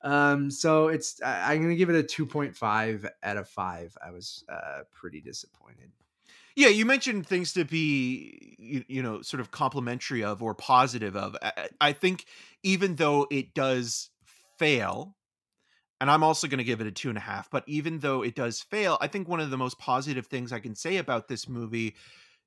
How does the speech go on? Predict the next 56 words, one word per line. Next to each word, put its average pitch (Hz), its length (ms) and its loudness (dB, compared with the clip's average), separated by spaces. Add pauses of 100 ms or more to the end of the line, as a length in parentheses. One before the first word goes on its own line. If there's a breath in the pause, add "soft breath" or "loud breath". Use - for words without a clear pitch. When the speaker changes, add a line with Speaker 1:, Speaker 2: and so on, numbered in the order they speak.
(100)
Speaker 2:
is 143 100 -2
keep - 240 0
going. 117 380 2
Keep 185 240 0
trying 160 680 2
to 143 440 -4
Speaker 1:
Especially 185 320 6
with 220 140 8
diversity 160 600 6
and 139 120 0
representation. 123 880 -4
I - 60 -14
think 190 100 0
Speaker 2:
Yes, 135 220 8
Speaker 1:
that's 113 100 4
Speaker 2:
those 202 220 8
Speaker 1:
huge. - 20 0
Speaker 2:
things, 214 340 0
obviously, 185 640 8
they, 151 160 2
they, 147 180 0
they're, 165 320 2
they're 156 200 4
Speaker 1:
And 170 80 8
I 175 60 6
Speaker 2:
the - 20 0
Speaker 1:
think 185 120 6
this 190 80 8
Speaker 2:
bare 185 60 8
Speaker 1:
movie - 140 6
Speaker 2:
minimum. - 260 4
Speaker 1:
succeeds, 170 680 0
yeah, 120 320 2
I, 147 180 0
but 165 140 2
I 165 100 4
think 180 260 0
this 175 100 0
movie 156 220 0
succeeds 139 720 -4
in 120 360 -4
finally, 135 960 2 (400 loud breath)
um, 110 140 0
Speaker 2:
Start. 123 380 10
Speaker 1:
you 196 40 0
know, - 60 8
Speaker 2:
It's 214 120 6
a 214 40 6
good 254 220 8
Speaker 1:
yeah. - 60 6
Speaker 2:
start. 135 340 6
It's 160 160 0
a 180 60 0
good 113 100 0
Speaker 1:
Yes. 214 120 0
Speaker 2:
start. 196 300 4